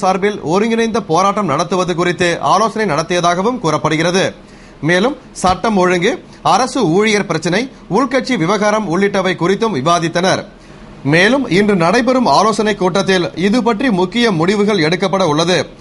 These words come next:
காங்கிரஸ் கட்சியினர் கோஷ்டிகளை கலைத்து புது வியூகம் வகுத்து என் ஆர் அரசுக்கு எதிராக போராட்டத்தில் களமிறங்குவது அரசியலில் மட்டுமன்றி பொதுமக்களிடமும் பரபரப்பை ஏற்படுத்தியுள்ளது. முன்னதாக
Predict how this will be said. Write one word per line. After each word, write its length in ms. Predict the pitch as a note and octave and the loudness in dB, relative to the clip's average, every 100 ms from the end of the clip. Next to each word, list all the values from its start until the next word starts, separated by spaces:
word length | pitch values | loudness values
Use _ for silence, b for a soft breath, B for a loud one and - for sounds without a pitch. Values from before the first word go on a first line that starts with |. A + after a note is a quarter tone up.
| B B - D#3+ | B B -4 0
காங்கிரஸ் 440 | G#3 C4 C4+ C4+ | 2 0 -2 -2
கட்சியினர் 500 | E3+ E3+ G3+ G3 F#3 B2 | -4 0 0 2 0 0
கோஷ்டிகளை 480 | F#3+ A#3+ B3 G3+ G3+ - | 0 0 -2 -2 0 0
கலைத்து 320 | B3+ F#3+ G3 B2 B B - | 0 0 -2 -2 B B -2
புது 220 | A3 C#4+ F#3+ | 0 0 0
வியூகம் 420 | G3 A#3+ A#3+ A#3 B2+ | 0 0 0 -2 0
வகுத்து 360 | D#3+ G3 G3+ G3 F3 - E3+ | 0 0 0 0 0 -2 -2
என் 140 | A3 | 0
ஆர் 100 | A#3+ F3 | 0 2
அரசுக்கு 400 | G3 G#3 G#3+ G#3+ D#3 | 0 -2 -4 0 0
எதிராக 420 | F#3 G3+ G3+ A3 - | 2 0 0 -4 -2
போராட்டத்தில் 540 | D#3+ G#3+ A3 G#3 A3 D#3 | 0 0 0 -2 -4 0
களமிறங்குவது 600 | D#3 D#3+ E3+ E3+ F#3+ G3 B2 B B B D3+ | 0 0 0 0 0 0 -2 B B B 0
அரசியலில் 540 | F#3+ A#3+ B3+ A#3+ A#3 E3+ | 0 0 0 0 0 -2
மட்டுமன்றி 480 | E3 G3+ F#3 F#3 F#3 D#3+ F#3 | -2 0 0 0 0 -2 -2
பொதுமக்களிடமும் 840 | G#3 A#3+ G#3+ G#3 G3+ G3+ G#3 G3+ | -2 0 -2 -2 -2 0 -2 0
பரபரப்பை 440 | D#3+ F#3+ G3+ G#3 G3+ D3+ | 0 0 -2 -2 -2 -2
ஏற்படுத்தியுள்ளது. 580 | D3+ E3 F3 F#3 G3 D3 - B B B B | -2 -2 0 0 0 0 -4 B B B B
முன்னதாக 600 | F#3 A3+ G#3+ G#3 G#3 G3 | -2 0 0 0 0 0